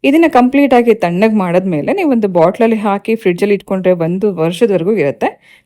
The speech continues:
ಹೊರಗಡೆ ಇಟ್ರೆ at least ನಿಮ್ಗೆ ಒಂದು ಇಪ್ಪತ್ತರಿಂದ ಇಪ್ಪತ್ತೈದು ದಿನದವರೆಗೂ ಇಟ್ಕೊಂಡು ಉಪಯೋಗಿಸ್ಕೋಬೋದು.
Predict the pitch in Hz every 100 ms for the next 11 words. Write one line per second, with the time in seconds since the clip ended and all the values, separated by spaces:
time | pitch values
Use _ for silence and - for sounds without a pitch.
0 | - 311 320 339 285 240 240 214 220 262
1 | 247 214 196 202 196 190 208 208 196 190
2 | 175 175 202 214 190 180 175 165 165 -
3 | 359 220 - 190 320 349 220 170 - -
4 | 131 135 - _